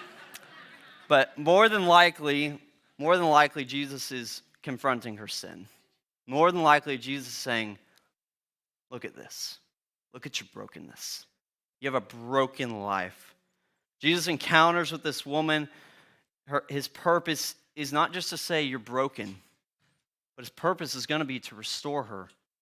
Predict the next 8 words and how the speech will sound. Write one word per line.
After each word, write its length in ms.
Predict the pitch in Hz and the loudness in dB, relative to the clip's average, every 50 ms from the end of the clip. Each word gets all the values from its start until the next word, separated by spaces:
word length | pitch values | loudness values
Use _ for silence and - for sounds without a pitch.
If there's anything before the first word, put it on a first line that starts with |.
| _ _ _ _ _ _ _ _ _ _ _ _ _ _ _ _ _ _ _ _ _ _ _ _ _ _ _ _ _ _ _ _ _ _ _ _ _ - | _ _ _ _ _ _ _ _ _ _ _ _ _ _ _ _ _ _ _ _ _ _ _ _ _ _ _ _ _ _ _ _ _ _ _ _ _ -20
He 80 | 117 | -20
presses 760 | _ - - - - - 160 160 156 - - 151 143 127 127 127 _ _ | _ -20 -20 -18 0 2 2 2 2 0 -8 -8 -8 -8 -10 -14 _ _
on 160 | 123 127 123 | -8 -8 -6
the 80 | 120 113 | -8 -10
wound. 460 | 110 104 104 101 98 92 87 85 82 - _ _ _ _ _ _ _ _ _ _ _ _ _ _ _ _ _ | -10 -12 -12 -14 -14 -16 -18 -20 -20 -20 _ _ _ _ _ _ _ _ _ _ _ _ _ _ _ _ _
That's 120 | 120 113 | -14 -12
so 360 | - - - - 151 143 147 | -8 -8 -4 -2 0 0 0
important, 500 | 139 127 113 123 120 113 87 98 98 95 | 0 -4 -6 -6 -6 -6 -6 -6 -10 -14